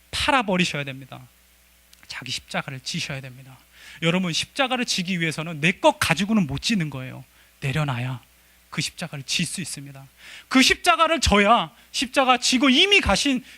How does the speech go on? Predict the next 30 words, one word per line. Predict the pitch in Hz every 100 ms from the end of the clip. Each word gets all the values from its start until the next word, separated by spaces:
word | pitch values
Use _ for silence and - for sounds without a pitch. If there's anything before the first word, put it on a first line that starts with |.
| -
예수 | 185 196 214
그리스도 | 196 185 - 180 156 - -
쫓아갈 | 285 - 247 190
수 | -
있는 | 151 147
것입니다. | 135 - 135 131 - _ _ _ _ _ _ _ _ _ _ _ - - - -
예수님을 | 165 226 220 214 208
따라가는 | 226 220 214 180
것, | 147 139 127 -
예수님을, | 160 196 180 180 170
예수님의 | 165 175 214
콜링에 | 208 - 262 247
반응하는 | - 151 156 151 143
것, | 135
여러분 | 151 175 180
순서를 | - 254 240 240
보세요. | - 147 139 139 139 _ _ - - -
예수님께서 | 170 175 214 214 202
뭐라 | 156 180 220
말씀하십니까? | 220 165 - 185 185 147 131 135 - - 175
"너는 | 202 240 277
와서 | 226 226 277
나를 | 214 214 285
따르고 | - 339 370 285 285 240 - _ _ _ _
그 | - 220
다음에 | 180 240 320
네가 | 247 269 277
있는 | 269
거 | 269
팔아서 | 262 - 302 269 277